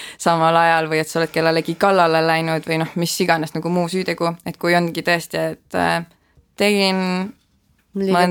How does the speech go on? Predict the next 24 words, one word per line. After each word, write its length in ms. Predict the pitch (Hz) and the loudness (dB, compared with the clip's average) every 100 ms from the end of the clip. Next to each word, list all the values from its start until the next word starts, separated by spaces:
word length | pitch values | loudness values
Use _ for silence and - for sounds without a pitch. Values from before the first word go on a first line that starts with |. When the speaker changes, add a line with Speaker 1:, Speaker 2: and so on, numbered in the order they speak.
| 190 | 4
Speaker 2:
palju 80 | |
aineid. 300 | 175 185 185 | 6 6 4
Speaker 1:
ainet 320 | 175 170 - - | 2 0 -6 -6
Speaker 2:
Mhm. 180 | 196 | -2
Speaker 1:
ja 180 | 175 160 | 2 2
nüüd 180 | 165 170 | 0 -2
on 120 | 170 165 | -2 0
halb, 340 | 180 180 170 - _ | 0 0 -4 -12 _
et, 460 | 170 165 160 _ - | -8 -6 -8 _ -4
äh, 260 | 165 165 165 | -2 -2 -4
siis 220 | 170 - | -8 -6
see 160 | 170 | -4
inimene 300 | 165 165 165 | -2 -4 -6
peab 140 | 165 170 | -6 -6
saama 280 | - 170 180 | -2 0 0
arstiabi. 580 | 202 - 175 170 196 185 | 0 -6 -6 -4 -6 -4
Speaker 2:
Mhm. 420 | 202 185 196 190 185 - - - | -2 0 0 -2 -6 -16 -14 -2
Speaker 1:
Ja 340 | 180 185 180 | 2 4 2
kui 240 | 180 180 | 0 -2
sina 440 | 180 - 233 240 180 | -2 0 2 4 6
oled 180 | 170 175 | 4 0
see 180 | - 175 | -4 -2
hea 220 | 170 196 | 2 2
sõber 640 | 175 240 - 208 170 170 | 2 -2 -2 0 2 0